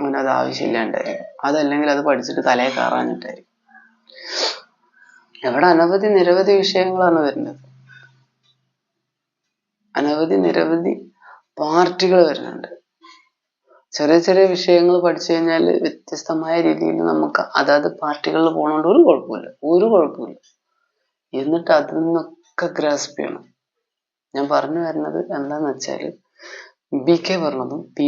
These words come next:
ബി കെ പറഞ്ഞതും ഇനിയിപ്പോ ഓം മണ്ഡലി പറഞ്ഞതും, ഓം മണ്ഡലി അഡ്-, അഡ്വാൻസ്ഡ് തന്നെയാണ്. ഞാൻ കേട്ടിടത്തോളം അവിടെ അഡ്വാൻസ് തന്നെ. ഇതൊക്കെ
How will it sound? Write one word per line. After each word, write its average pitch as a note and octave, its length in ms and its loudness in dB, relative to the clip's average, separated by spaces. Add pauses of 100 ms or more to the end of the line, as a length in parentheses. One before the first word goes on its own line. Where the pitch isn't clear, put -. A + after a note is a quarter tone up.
ബി D#3 80 2 (100)
കെ E3 160 2
പറഞ്ഞതും C3+ 380 -6 (140)
ഇനിയിപ്പോ D3+ 340 -8 (240)
ഓം C#3+ 200 -2
മണ്ഡലി D#3+ 400 0
പറഞ്ഞതും, C3 400 -4 (140)
ഓം D3+ 160 2
മണ്ഡലി F3 340 2
അഡ്-, G#3 280 0
അഡ്വാൻസ്ഡ് F3 480 2
തന്നെയാണ്. - 280 -8 (240)
ഞാൻ C#3+ 160 -8
കേട്ടിടത്തോളം D#3 720 -4
അവിടെ C#3 260 0
അഡ്വാൻസ് F3 400 4
തന്നെ. C3 180 -2 (1700)
ഇതൊക്കെ G3 320 -2